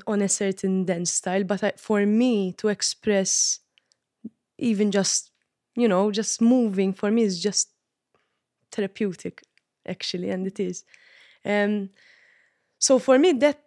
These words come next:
that is what inspires me most first. I think going through life, for me to express something is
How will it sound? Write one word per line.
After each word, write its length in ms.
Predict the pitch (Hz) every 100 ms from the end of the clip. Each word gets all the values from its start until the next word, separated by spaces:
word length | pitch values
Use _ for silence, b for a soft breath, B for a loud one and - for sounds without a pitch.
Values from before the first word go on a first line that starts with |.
| -
that 260 | 269 277
is 180 | 226 190
what 200 | 214 220
inspires 600 | 226 - - 220 214 202
me 100 | 220
most 520 | 220 202 170 - -
first. 480 | 190 175 185 - -
I 100 | 190
think 380 | 185 202 196 - _ _ _ _ _
going 280 | - 214 208
through 220 | 196 208
life, 680 | 208 233 196 190 - - - _ _ _ _ _ _ _ _ _ _ _ _ _ _ -
for 260 | - 220
me 140 | 220 208
to 140 | 226
express 640 | 214 - - - - 202
something 680 | - - 247 226 196 202 202
is 420 | 208 196 - -